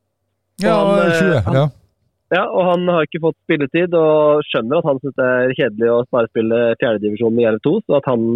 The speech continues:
Speaker 2: eh, stikker til Ørn Horten, synes jeg høres ut som et fornuftig valg. Eh, man glemmer litt hvor ung han er, siden han har vært i Jerv i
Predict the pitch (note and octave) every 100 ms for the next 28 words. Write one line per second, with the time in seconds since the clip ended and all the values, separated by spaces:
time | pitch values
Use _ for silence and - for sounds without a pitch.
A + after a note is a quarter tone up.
0 | A#2+ A#2+ A#2+ A#2 A2+ - _ _ - A2+
1 | A2+ A2+ A#2+ - F#3 F#3 C3 B2+ C3 A2
2 | A2+ - A#2 - - B2 G2+ C3 C#3 F#3+
3 | F#3 F3+ C3+ _ - F3+ D#3 D3+ C#3+ C#3
4 | D3 D#3 E3 C#3 D#3+ E3 D3 C#3 B2+ C3+
5 | C3+ D#3+ D#3+ C#3+ C#3 A#2+ - C#3 A#2+ A2+
6 | A#2 A#2+